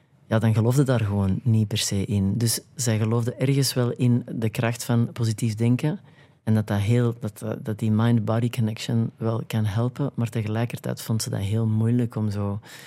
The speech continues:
ehm, ja, ik, niet om, om positief te blijven. Ze bleef,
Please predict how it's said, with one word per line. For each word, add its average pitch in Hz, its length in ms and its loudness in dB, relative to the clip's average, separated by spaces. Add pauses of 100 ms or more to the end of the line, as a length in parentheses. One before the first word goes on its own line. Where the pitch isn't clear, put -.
(380)
ehm, 101 500 2 (1000)
ja, 107 500 2
ik, - 240 -6 (640)
niet 156 260 6
om, 139 160 4
om 131 160 6
positief 120 480 0
te - 120 -2
blijven. 120 320 2
Ze 120 100 0
bleef, 117 300 -2